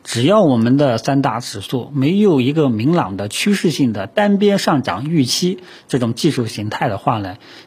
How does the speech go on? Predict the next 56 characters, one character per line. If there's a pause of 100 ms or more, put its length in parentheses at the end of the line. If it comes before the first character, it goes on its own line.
你
不
要
指
望 (100)
整
个
市
场
的
参
与
价
值
度
很
高 (320)
啊， (120)
顶
多
呢
也
就
日
内
反
弹 (320)
啊，
好
的
话
呢
可
能
会
反
弹
一
两
天 (1160)
啊， (100)
否
则
的
话
呢
基
本
上 (720)
都
是
短
线
机
会 (300)
啊。